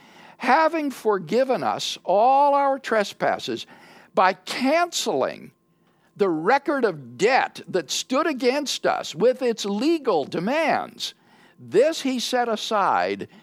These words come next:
nailing it to the cross." It is through the cross of Christ that this, um, legal punishment that stood against us is set aside and divine forgiveness is made available.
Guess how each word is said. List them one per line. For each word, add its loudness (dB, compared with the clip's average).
nailing 0
it -6
to -6
the -4
cross." -4
It -2
is -8
through -4
the -4
cross 0
of -6
Christ -2
that 0
this, -2
um, -2
legal 0
punishment -2
that -8
stood -4
against -4
us -4
is -4
set 0
aside 0
and -6
divine 0
forgiveness -6
is -8
made -2
available. -4